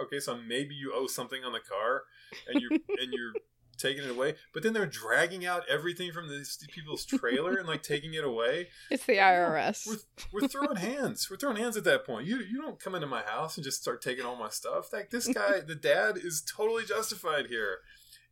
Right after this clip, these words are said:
Speaker 1: And I'm, as the
Speaker 2: I
Speaker 1: dad,
Speaker 2: thought
Speaker 1: not
Speaker 2: she
Speaker 1: only
Speaker 2: was having a fight with her husband, but you're right. They're getting, like, they're getting their things taken away. Now, I see it now.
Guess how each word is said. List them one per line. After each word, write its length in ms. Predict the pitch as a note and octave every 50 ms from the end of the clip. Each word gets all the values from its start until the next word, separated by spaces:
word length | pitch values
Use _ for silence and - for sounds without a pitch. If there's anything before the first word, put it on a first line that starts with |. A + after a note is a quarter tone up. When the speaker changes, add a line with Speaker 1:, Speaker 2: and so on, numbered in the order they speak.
| - D#3+
Speaker 1:
And 200 | D#3+ D3+ D3 D3 D3+ - - _ _ _ _ _ _ _ _ _ _ _ _ _ _ _ _ _ _ _ _ _ _ _ -
I'm, 140 | C#3+ D#3 D3+ - - - - E3
as 120 | D#3+ D3+
the 80 | D3+ D3+ A3
Speaker 2:
I 180 | A3+ B3 D4
Speaker 1:
dad, 120 | - - G4+
Speaker 2:
thought 60 | A#4
Speaker 1:
not 140 | G#4+ G4 -
Speaker 2:
she 220 | - E4+ E4 E4
Speaker 1:
only 120 | D#4+ D#4
Speaker 2:
was 140 | D4 C4+ -
having 340 | - B3+ A#3 A3+ G#3 A#3 A3
a 60 | G#3+
fight 300 | G#3 - - G#3+ G#3+ D#3
with 140 | F#3+ A3+ -
her 160 | A#3 G3+ G3
husband, 680 | F#3 F#3+ A3+ G#3 G3+ G#3 - - F3 C#3+ B2+ D3 F#3+ F#3
but 160 | - G#3 F#3+
you're 280 | G#3+ A#3 C4+ C#4+ C4+ B3
right. 480 | G3+ F3+ G#3 A#3+ G#3 F#3 E3 C3+ - -
They're 240 | A3+ A3 A#3 A#3+
getting, 500 | G#3+ G#3 A#3+ A#3 A3+ A3+ A3 G#3+ G#3 G3+
like, 540 | F#3 F#3+ F#3+ F3+ E3 D#3 - - - - - _ _ _ - _ _ _ _ _
they're 100 | - A3+
getting 280 | A3 C4+ C#4+ C4+ B3+ A3+
their 140 | G#3 G#3 G#3+
things 520 | - - A3 G#3 G#3 G#3 G3+ G#3 - -
taken 360 | - - G#3+ F#3+ - - F#3
away. 640 | F3 E3+ E3 E3+ F3+ C#3+ C3 A#2 A2 G#2+ G2 G#3 F#3+ - _ _
Now, 400 | A#3 G#3 G3+ G#3 G#3 G3+ G3 - - -
I 140 | - G#3
see 260 | A3 - - B3+ C4 F3
it 120 | - -
now. 380 | - C3 - - - A3+ G#3+